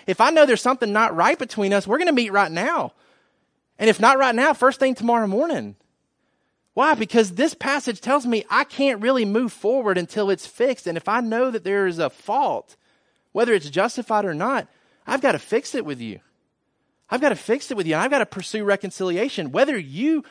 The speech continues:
whether that person wants to or not. Right? Like, if somebody's coming and telling me, it's not for me to say, "Well, I'm gonna sit here and see if they come to me or not." No, like, I'm to be the initiator every time. If the person faults me, I'm supposed to go to them and tell them.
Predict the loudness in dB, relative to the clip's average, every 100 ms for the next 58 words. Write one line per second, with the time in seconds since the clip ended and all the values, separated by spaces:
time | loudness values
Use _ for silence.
0 | -4 2 4 2 0 -2 -2 -2 -4 -2
1 | -2 -6 -6 -4 -4 -6 -6 -10 _ _
2 | _ _ _ _ -2 2 2 0 0 2
3 | 0 0 -2 -2 -4 -2 0 0 -2 -4
4 | -4 _ _ -6 -4 0 2 2 0 -2
5 | 0 0 -2 0 0 2 -2 -2 -4 -2
6 | -2 -2 -6 -6 -6 -8 -6 -10 -8 -10
7 | -10 -10 -10 -10 -10 -12 _ _ _ _
8 | _ _ _ _ _ _ -2 0 -2 -6
9 | -6 -4 -2 -2 0 0 0 0 0 -2
10 | -2 -4 _ -4 -2 -4 -6 -8 -8 -8
11 | -4 -4 -8 _ _ _ _ _ _ -12
12 | -12 -4 -4 -4 -8 -2 -4 -4 -6 -4
13 | -6 _ _ _ _ -12 -10 -12 -10 -6
14 | -4 -4 -8 -10 -8 -8 -10